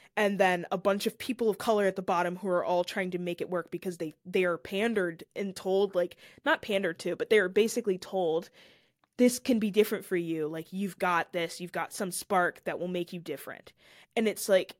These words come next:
it is no one at the bottom's fault that they were pulled into this because they saw an opportunity, they found comfort, they, like, a-, any of that kind of stuff. It is the people at the top's fault for creating a system that al-, that makes those people at the bottom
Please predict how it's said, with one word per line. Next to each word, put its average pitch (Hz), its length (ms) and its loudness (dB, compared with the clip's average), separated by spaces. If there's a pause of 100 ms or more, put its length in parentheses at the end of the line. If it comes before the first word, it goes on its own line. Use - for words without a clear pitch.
(100)
it 208 160 2
is 220 180 4
no 208 300 4
one 262 180 4
at 247 80 0
the 202 80 -2
bottom's 190 560 0
fault 165 320 -4
that 170 160 -4
they 175 140 -2
were 170 160 -4
pulled 220 340 0
into 208 240 2
this 170 180 -2
because 180 300 -8
they 170 120 -6
saw 180 420 -4
an 175 100 -12
opportunity, 226 760 0 (240)
they 180 120 -2
found 160 320 -6
comfort, 208 540 -2 (320)
they, 160 500 0 (180)
like, 180 380 -6
a-, - 180 -10
any 226 220 4
of 190 80 0
that 165 160 -2
kind 175 140 -6
of 175 80 -8
stuff. 151 240 -6 (100)
It - 240 -6
is 233 300 0
the 220 80 -4
people 196 340 -2
at 151 120 -2
the 151 80 -8
top's - 380 -2
fault - 240 -4
for 190 120 -6
creating 190 400 -4
a 165 80 -6
system 214 560 -6
that - 200 -6
al-, 170 320 -4
that 202 220 -2
makes 233 360 6
those 233 180 -2
people 190 260 -4
at 175 80 -6
the 170 80 -2
bottom 165 460 -6